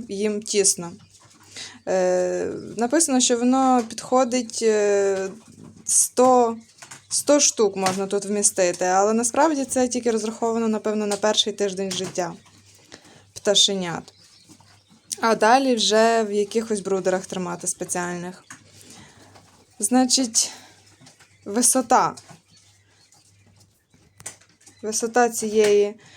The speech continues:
е, стінки чотирнадцять сантиметрів. І получається, що лампочка у них, і получається, лампочка дуже близько до них, вони постійно,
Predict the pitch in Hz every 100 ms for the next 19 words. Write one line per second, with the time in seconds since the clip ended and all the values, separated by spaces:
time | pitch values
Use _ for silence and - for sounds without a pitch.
0 | - _ 196 196 190 190 196 - - 311
1 | 349 311 233 208 196 - - - - _
2 | _ _ - _ _ _ - _ _ -
3 | 240 226 240 240 240 226 226 220 196 185
4 | 180 180 101 - _ _ _ 214 233 247
5 | 247 233 220 233 233 269 262 254 240 -
6 | 240 226 240 311 302 240 - - 185 180
7 | - _ - - - 220 220 247 269 269
8 | - - - _ - _ _ _ _ _
9 | _ _ - _ _ _ _ _ - -
10 | _ _ _ _ _ - - _ 247 277
11 | 269 294 269 269 247 247 277 302 277 -
12 | 247 226 247 233 233 226 262 - - 226
13 | 208 214 247 294 302 233 254 247 - 247
14 | 254 254 240